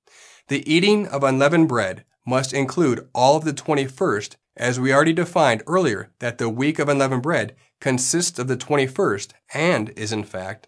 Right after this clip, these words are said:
a day of rest. Thus, the evening is the last moment of a day as the sun dips below the horizon.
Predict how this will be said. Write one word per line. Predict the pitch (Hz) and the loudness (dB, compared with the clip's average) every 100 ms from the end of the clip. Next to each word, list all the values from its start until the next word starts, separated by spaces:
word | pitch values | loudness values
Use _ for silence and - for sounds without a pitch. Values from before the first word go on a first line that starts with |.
| _ - | _ -10
a | 117 | -8
day | 107 98 | -6 -6
of | 95 98 | -6 -6
rest. | 127 110 - - _ _ _ _ | -6 -6 -14 -18 _ _ _ _
Thus, | 135 131 131 _ - _ - | -2 0 -2 _ -20 _ -6
the | 139 - | -6 -2
evening | 180 233 185 113 110 - | 0 2 2 0 -6 -8
is | 135 127 | -6 -4
the | 123 | -2
last | 123 143 156 151 147 | 2 4 4 2 2
moment | 170 147 117 | 2 2 0
of | 110 | -4
a | 107 | -6
day | 113 151 117 98 - | -4 -4 -4 -6 -8
as | 117 117 | -6 -4
the | |
sun | 113 - 143 147 | -4 2 2 2
dips | 135 113 104 - | 0 -2 -4 -8
below | 117 110 95 | -6 -4 -4
the | 95 | -6
horizon. | 104 101 107 127 117 - | -8 -6 -6 -6 -8 -12